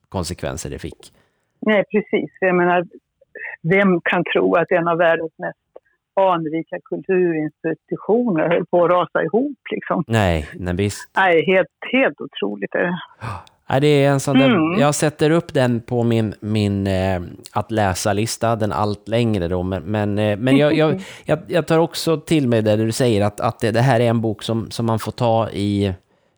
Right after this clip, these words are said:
Speaker 1: Det låter det som att även jag skulle ta den i, i,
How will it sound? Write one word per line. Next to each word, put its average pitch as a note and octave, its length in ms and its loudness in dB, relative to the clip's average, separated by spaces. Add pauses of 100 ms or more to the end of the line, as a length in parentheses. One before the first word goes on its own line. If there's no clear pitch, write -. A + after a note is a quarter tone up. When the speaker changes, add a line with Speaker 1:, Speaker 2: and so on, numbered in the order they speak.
(140)
Speaker 1:
Det C#3 80 2
låter E3 440 2
det G2+ 60 -2
som A2+ 140 -2
att G#2+ 100 0
även G#2+ 320 0
jag A#2 240 0
skulle F2+ 240 -4
ta F#2+ 240 -2
den E2+ 160 -2
i, C2+ 40 -8
i, E2+ 420 -8